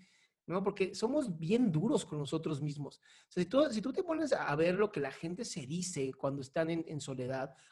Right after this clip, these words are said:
lo que la gente se dice antes de dormir, son cosas horribles. O sea, se, literal, como que ven el pasado, ¿no? Lo que hicieron en el día,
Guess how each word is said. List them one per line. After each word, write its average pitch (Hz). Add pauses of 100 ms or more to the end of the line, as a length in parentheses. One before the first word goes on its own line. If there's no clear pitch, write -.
(140)
lo 151
que 160
la 156
gente 208
se 202
dice 170 (160)
antes 170
de 170
dormir, 139 (340)
son 269
cosas 320
horribles. 196
O 156
sea, 175 (260)
se, - (160)
literal, 233
como 220
que 226
ven 269
el 381
pasado, 185
¿no? 226
Lo 285
que 156
hicieron 226
en 185
el 135
día, 170